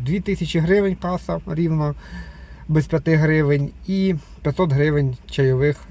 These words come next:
е, ранішніх з першого замовлення, і плюс сто п'ятдесят гривень те, що докинули дівчата,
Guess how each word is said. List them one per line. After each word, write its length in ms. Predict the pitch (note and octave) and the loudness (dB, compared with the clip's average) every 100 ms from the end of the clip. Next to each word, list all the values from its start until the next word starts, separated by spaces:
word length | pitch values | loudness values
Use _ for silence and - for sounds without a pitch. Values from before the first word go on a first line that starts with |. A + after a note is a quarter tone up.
| - C#3+ | -12 -4
е, 320 | B2 A#2+ B2 | 0 2 2
ранішніх 520 | B2+ B2 A#2 - A#2+ | 0 0 -2 -6 -10
з 40 | |
першого 360 | - B2+ - B2 | -4 -4 -2 -2
замовлення, 600 | B2+ G#3+ B3+ A3+ G#3 G3 - - - - - - - - - | 0 0 0 0 0 -2 -6 -18 -20 -20 -20 -20 -20 -16 -2
і 220 | F#3 F3+ | 2 2
плюс 300 | - C#3+ D#3 | 2 0 0
сто 200 | - D3 | 0 -2
п'ятдесят 420 | C3 A#2+ D3 B2 | 0 -2 -2 -4
гривень 360 | C3 D#3 E3 C3 | -2 0 0 -2
те, 140 | C3+ | -2
що 360 | - B2+ B2 A#2+ | -4 -2 -2 -2
докинули 460 | B2 - C3 B2 A#2+ | -4 0 0 2 0
дівчата, 580 | A#2 - F#3 - C3 | -2 -4 -4 0 -2